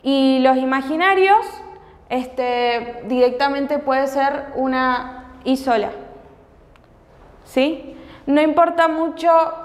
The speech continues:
eh, los números imaginarios por el hecho de que acá sí hay que resaltar que tiene que tener dos palitos la I si van a ponerla sola.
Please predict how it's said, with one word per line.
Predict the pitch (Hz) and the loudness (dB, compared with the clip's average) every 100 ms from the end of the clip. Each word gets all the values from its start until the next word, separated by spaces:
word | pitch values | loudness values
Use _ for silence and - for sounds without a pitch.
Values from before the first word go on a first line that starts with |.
| - - - _ _ _ _ | -18 -20 -20 _ _ _ _
eh, | 254 247 233 233 | -2 0 0 2
los | 226 233 | 0 0
números | 254 262 285 | 0 2 2
imaginarios | 277 247 247 247 240 262 302 330 339 - - - - - _ | 2 0 -2 -4 -2 0 2 0 -2 -14 -18 -20 -20 -20 _
por | 233 | 0
el | 226 214 | 2 2
hecho | 226 226 269 | 0 0 0
de | 254 240 233 | 2 2 0
que | 233 220 220 214 208 208 202 - - - - - - | -2 0 0 -2 -2 -6 -10 -16 -18 -20 -20 -20 -6
acá | - 233 247 302 | 2 2 4 2
sí | - 330 | 2 2
hay | 330 | 2
que | 330 | 0
resaltar | 247 269 240 247 285 277 | -2 -2 -2 0 0 0
que | 302 285 277 262 - | 0 0 -2 -10 -12
tiene | 247 262 277 | -4 -2 -2
que | 269 | -4
tener | 247 247 262 | -2 -2 0
dos | 277 | -2
palitos | 277 254 254 233 226 | 0 0 0 -4 -4
la | 220 208 | -2 0
I | 247 | -2
si | 262 247 | -2 -2
van | 214 | 0
a | 226 | 0
ponerla | 226 220 220 233 | -2 -2 -2 -2
sola. | 233 202 | -2 -4